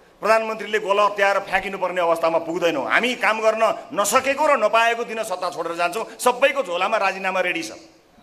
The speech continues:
मात्र मिति लेख्न मात्र तयार छ। हामी टाँसिएर या प्रधानमन्त्रीले निकाल्नुपर्छ भन्ने अवस्थामा पुग्दैनौँ भन्ने कुरा पार्टी सभापतिज्यूले भन्नुभएको छ।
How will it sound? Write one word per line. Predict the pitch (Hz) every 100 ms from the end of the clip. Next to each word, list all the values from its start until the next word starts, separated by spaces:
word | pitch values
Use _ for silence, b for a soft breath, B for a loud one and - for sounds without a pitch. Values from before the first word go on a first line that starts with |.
| _
मात्र | 214 254 226
मिति | 214 233 262
लेख्न | 247 233
मात्र | 202 190
तयार | 160 123 -
छ। | - - - - - - - - - -
हामी | - 190
टाँसिएर | 220 220 220 226 262 269
या | 254
प्रधानमन्त्रीले | 226 226 233 214 220 226
निकाल्नुपर्छ | 214 208 208 196 180
भन्ने | 180 165
अवस्थामा | 175 175 170 170 170
पुग्दैनौँ | 202 247 247
भन्ने | 175 175
कुरा | 196 220 B B
पार्टी | 190 202
सभापतिज्यूले | 208 180 190 180 180 185 165
भन्नुभएको | 151 180 180
छ। | 175